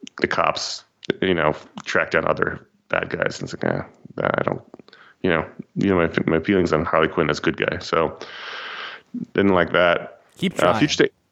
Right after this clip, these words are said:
Speaker 1: Future State, The Next Batman is, so two of these books were anthologies, which I think are gonna keep going in some form in the new fifty, in the new f-, f-, uh, state of D C. There's gonna be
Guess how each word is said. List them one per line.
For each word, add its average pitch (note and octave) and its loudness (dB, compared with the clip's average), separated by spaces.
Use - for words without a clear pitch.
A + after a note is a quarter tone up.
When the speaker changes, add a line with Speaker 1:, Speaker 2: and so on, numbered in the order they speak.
Speaker 1:
Future E3+ 2
State, E3+ 2
The C#3 4
Next C3 2
Batman A2+ 4
is, G2+ 2
so C3+ 2
two G3 2
of G#3 4
these F3 2
books C3 0
were A#2+ 2
anthologies, G2+ 2
which F#2+ 2
I - 2
think - 0
are G2 2
gonna F2+ 2
keep - -4
going F2+ 4
in E2 2
some E2+ 0
form E2 2
in E2 4
the D#2+ 4
new E2 4
fifty, - -4
in G#2 4
the G2+ 4
new G2 4
f-, - -4
f-, - -10
uh, D2+ 6
state E2+ 0
of D#2 2
D F2+ 2
C. E2+ 0
There's E2 0
gonna E2 4
be D#2+ 4